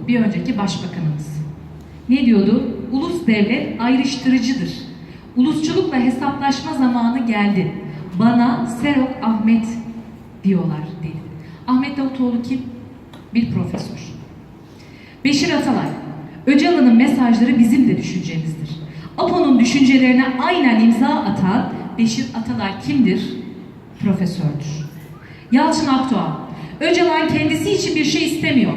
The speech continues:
Öcalan'ın farklı bir bakış açısı var, olayları okuma kabiliyeti var, tecrübesi var. Öcalan'ın mesajları hassasiyeti yansıtıyor." Peki apo'yu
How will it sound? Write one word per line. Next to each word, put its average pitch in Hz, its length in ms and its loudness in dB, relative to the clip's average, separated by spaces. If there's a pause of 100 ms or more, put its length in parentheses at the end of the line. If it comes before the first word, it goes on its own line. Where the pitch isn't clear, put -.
(420)
Öcalan'ın 294 480 2
farklı 240 380 2
bir 233 160 4
bakış 214 260 0
açısı 302 320 -2
var, 294 180 0 (400)
olayları 247 540 2
okuma 247 340 4
kabiliyeti 208 580 4
var, 240 220 4 (360)
tecrübesi 185 680 2
var. 180 180 2 (340)
Öcalan'ın 269 480 4
mesajları 196 880 2 (120)
hassasiyeti 220 840 0
yansıtıyor." 175 680 2 (400)
Peki 302 360 0
apo'yu 247 400 2